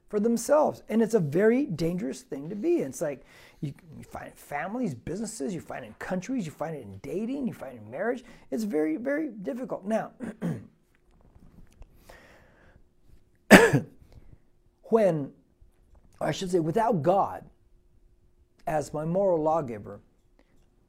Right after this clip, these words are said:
guess who becomes the center of the universe? Me, you. That's a dangerous place. And now everyone exists for my pleasure. Oh.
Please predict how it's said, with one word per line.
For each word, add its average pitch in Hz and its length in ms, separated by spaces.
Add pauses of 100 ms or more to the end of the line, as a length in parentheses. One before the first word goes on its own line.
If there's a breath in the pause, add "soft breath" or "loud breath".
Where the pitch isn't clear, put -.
(180)
guess 208 280
who 220 200
becomes 170 500
the 180 100
center 143 380
of 170 100
the 175 60
universe? 208 640 (960)
Me, 226 460
you. 214 540
That's 214 180
a 311 60
dangerous 190 400
place. - 420 (580 loud breath)
And 185 200
now 185 260
everyone 214 540
exists 185 520
for 170 440 (260)
my 160 500 (120)
pleasure. - 920 (2000)
Oh. 139 380